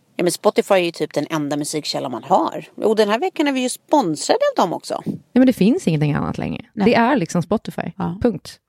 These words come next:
Speaker 1: Ja.
Speaker 2: <gasps> Eh, grejen är den att Spotify har ju lanserat en egen podcast.
Speaker 1: Ja.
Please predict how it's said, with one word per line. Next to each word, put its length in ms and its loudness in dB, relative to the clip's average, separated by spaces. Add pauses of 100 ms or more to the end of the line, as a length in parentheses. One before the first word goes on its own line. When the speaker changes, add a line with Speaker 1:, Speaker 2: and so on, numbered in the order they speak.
(120)
Speaker 1:
Ja. 180 -4 (160)
Speaker 2:
<gasps> 160 4 (520)
Eh, 300 6
grejen 400 4
är 40 4
den 180 4
att 100 -2
Spotify 840 0
har 360 0
ju 200 0
lanserat 380 0
en 140 -2
egen 200 -4
podcast. 500 -10 (640)
Speaker 1:
Ja. 460 -4